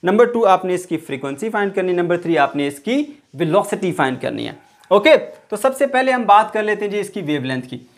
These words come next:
इसकी जो लेंथ है वो कितनी है जी, इस पाइप की है वो एल है, ठीक है। तो इसके अंदर जो वेव्स क्रिएट हुई हैं, आप देख सकते हैं कि ये एक नोड है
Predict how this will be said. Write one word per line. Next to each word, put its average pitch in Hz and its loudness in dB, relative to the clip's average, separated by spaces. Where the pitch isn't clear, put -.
इसकी 247 0
जो 262 8
लेंथ 208 2
है 247 6
वो 220 0
कितनी 202 -6
है 190 -4
जी, 180 -4
इस 190 -8
पाइप 175 0
की 180 2
है 180 -2
वो 175 -2
एल 151 2
है, 117 -6
ठीक 269 4
है। 302 2
तो 254 2
इसके 262 -2
अंदर 247 2
जो 233 0
वेव्स 240 0
क्रिएट 190 2
हुई 156 -2
हैं, 175 0
आप 214 6
देख 226 -2
सकते 240 -4
हैं 240 -2
कि 226 -4
ये 214 -2
एक 208 0
नोड 180 0
है 233 -4